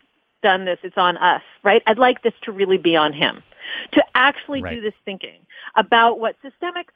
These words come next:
Speaker 1: not just the assault charge, which I, you know, he has denied very powerfully, right? It's, I don't think
Speaker 2: Yeah.
Speaker 1: he's gonna suddenly say, "Actually, I'm remembering it differently now." I think we're gonna be
Speaker 2: No,
Speaker 1: left
Speaker 2: no.
Speaker 1: with a he said, she said on this.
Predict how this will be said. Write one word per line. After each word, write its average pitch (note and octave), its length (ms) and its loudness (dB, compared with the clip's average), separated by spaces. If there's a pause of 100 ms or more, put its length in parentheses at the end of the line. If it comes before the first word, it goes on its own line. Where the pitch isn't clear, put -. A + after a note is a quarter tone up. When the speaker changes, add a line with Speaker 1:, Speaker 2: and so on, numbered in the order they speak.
(140)
Speaker 1:
not F#4+ 200 -2
just A#4+ 240 -2
the D#4 120 -4
assault B3+ 440 0 (140)
charge, F#3+ 400 0
which G#3+ 180 2 (120)
I, G#3+ 260 2 (640)
you A#3 120 4
know, G3 200 4
he C4+ 240 4
has C4+ 160 4
denied B3+ 500 2 (340)
very G3 380 4
powerfully, B3+ 640 2 (160)
right? F#3 280 -2
It's, - 120 -10 (100)
I F#3+ 120 0
don't A3+ 180 -2
think B3+ 140 0
Speaker 2:
Yeah. F3+ 80 -4
Speaker 1:
he's A#3 180 -8
gonna G#3 240 2
suddenly G#3 520 0
say, G3+ 220 6
"Actually, A3+ 420 2
I'm F#3+ 140 4
remembering G#3+ 400 2
it A3 80 0
differently F#3 400 2
now." A#2 260 -2 (280)
I G3+ 80 2
think A#3 180 0
we're A3+ 100 4
gonna A3 140 4
be G#3+ 80 -2
Speaker 2:
No, G3+ 100 0
Speaker 1:
left A#3 200 2
Speaker 2:
no. F3 80 -6
Speaker 1:
with G3 100 -2
a - 20 -2
he G3 240 -10
said, F#3 200 0
she D4+ 200 2
said F#3 140 2
on D#3+ 100 2
this. A#2 160 -6